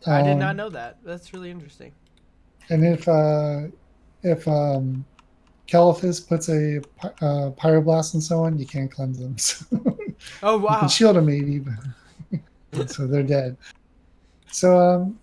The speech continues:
Speaker 2: yeah, and so he talks about different types of cleanses, pre-cleansing, aggressive cleansing. But, um, the bottom line is, you know, and you can,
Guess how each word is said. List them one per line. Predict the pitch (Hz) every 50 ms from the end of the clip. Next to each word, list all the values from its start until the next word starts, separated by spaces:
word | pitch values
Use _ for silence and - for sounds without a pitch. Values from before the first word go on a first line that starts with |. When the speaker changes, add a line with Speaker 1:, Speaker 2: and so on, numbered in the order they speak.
| _ _ _ _ _
Speaker 2:
yeah, | - 226 233 214 185 175 180
and | 185 185 180
so | - 214 202
he | 202 196
talks | 196 196 196 190 -
about | - 185 170 160
different | - 165 - 170 151 -
types | - 156 156 -
of | 160 -
cleanses, | - 156 151 147 143 147 143
pre-cleansing, | - - - 160 156 156 - 156 151 147 143 151 151 151 147 147 147
aggressive | 147 135 131 139 131 - - 135 -
cleansing. | - 147 135 135 131 135 135 135 - _ _ - - - - - _ _ _
But, | - 202 208
um, | 214 208 208 202 196 196 208 - _ _ -
the | 240 214
bottom | 214 302 330 339
line | 302 262 233 202
is, | 190 180 175 175 170 160 -
you | 208 196
know, | 196 190
and | 196 233 214 233
you | 254 277
can, | 277 277 233 220 226